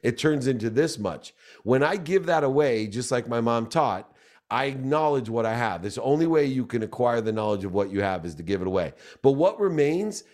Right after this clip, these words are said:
is a bigger void. And if I receive now, if I ask for what I want,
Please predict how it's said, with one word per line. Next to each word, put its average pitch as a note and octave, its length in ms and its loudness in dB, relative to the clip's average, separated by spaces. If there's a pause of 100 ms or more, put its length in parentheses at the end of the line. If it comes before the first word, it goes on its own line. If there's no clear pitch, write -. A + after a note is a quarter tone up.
(100)
is C#3+ 140 2
a C#3 40 4
bigger D#3 400 -2
void. D3 320 2 (260)
And C3+ 120 0
if C3 140 -2
I F3+ 140 2
receive F#3 760 -2 (200)
now, G#2+ 320 0
if A2 100 -2
I B2 80 -2
ask E3+ 500 -4
for C#3+ 100 2
what C3 160 0
I A2+ 120 0
want, G#2+ 420 -4